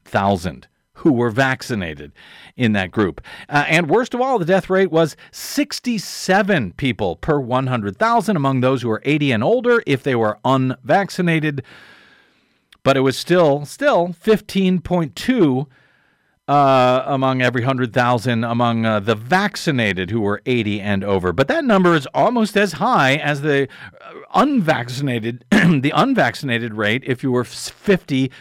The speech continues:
to sixty-four years old. Older Americans have always been more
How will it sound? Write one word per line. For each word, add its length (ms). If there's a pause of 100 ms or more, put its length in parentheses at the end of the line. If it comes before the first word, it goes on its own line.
to 140
sixty-four 640
years 340
old. 320 (1400)
Older 220
Americans 640
have 260
always 420
been 240
more 340